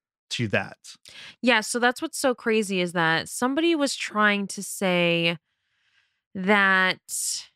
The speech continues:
Speaker 2: Ukraine was, like, like, Nazis or something, right? And their president, who is in charge right now, is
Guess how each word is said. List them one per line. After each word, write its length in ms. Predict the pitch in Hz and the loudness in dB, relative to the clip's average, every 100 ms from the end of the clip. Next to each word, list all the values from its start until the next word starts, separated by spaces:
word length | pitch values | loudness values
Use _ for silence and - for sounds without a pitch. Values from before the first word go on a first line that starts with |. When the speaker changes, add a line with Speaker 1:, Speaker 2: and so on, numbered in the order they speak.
| _ _ _ _ _ _ _ - | _ _ _ _ _ _ _ -10
Speaker 2:
Ukraine 800 | 190 220 - - 226 220 208 208 | -2 -2 -2 -4 2 2 2 0
was, 200 | 196 175 | -2 -2
like, 480 | 185 165 160 - - _ _ _ _ _ _ _ _ _ _ _ _ _ - | 0 2 0 -4 -20 _ _ _ _ _ _ _ _ _ _ _ _ _ -8
like, 280 | 185 170 - | -4 -2 -2
Nazis 580 | 156 156 - 156 147 | -4 -4 -6 -8 -4
or 80 | 175 | -4
something, 480 | 175 165 151 - 139 | -2 -2 -6 -12 -8
right? 400 | 170 160 175 - _ _ _ _ _ - | 0 2 2 0 _ _ _ _ _ 0
And 280 | 202 196 | 2 4
their 420 | 190 190 185 180 - _ _ _ - | 4 6 4 2 -4 _ _ _ 0
president, 640 | 339 381 196 180 254 - _ _ | 0 0 -2 -2 -2 -10 _ _
who 160 | 240 220 | -2 -2
is 120 | 190 | 0
in 200 | 233 226 | -4 -4
charge 520 | - - 277 302 277 | -4 0 4 4 2
right 200 | 202 175 | -2 -2
now, 200 | 170 165 | 0 2
is 340 | 156 156 - | 0 -2 -6